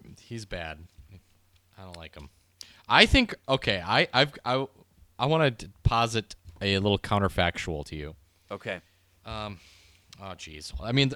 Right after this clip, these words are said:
Speaker 1: I, I really <laughs> have a lot to cover. I don't want this to be, like, a forty-five minute episode.
Speaker 2: All right.
Speaker 1: Uh, <sighs> okay. How bad is Curly Bill? That's, that's the question.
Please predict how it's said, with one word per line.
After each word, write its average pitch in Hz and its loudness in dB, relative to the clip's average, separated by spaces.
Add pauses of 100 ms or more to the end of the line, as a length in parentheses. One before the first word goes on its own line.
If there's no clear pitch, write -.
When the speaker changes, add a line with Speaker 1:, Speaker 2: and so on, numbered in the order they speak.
Speaker 1:
I, 160 4
I 135 2
really 143 0
<laughs> - -4
have 131 -4
a - -6
lot 117 -2
to 117 -4
cover. 90 -2
I 107 -2
don't 113 -2
want 110 -2
this 101 -8
to 101 -10
be, 101 -2
like, 90 -4
a 85 -10
forty-five 92 -8
minute 87 -10
episode. 80 -18 (500)
Speaker 2:
All 107 -4
right. 98 -2 (160)
Speaker 1:
Uh, 95 -6 (500)
<sighs> - -10 (2000)
okay. 80 -4 (800)
How 240 6
bad 143 6
is 101 -2
Curly 78 -6
Bill? 76 -12 (1800)
That's, - -4
that's - -6
the 120 -10
question. 82 -6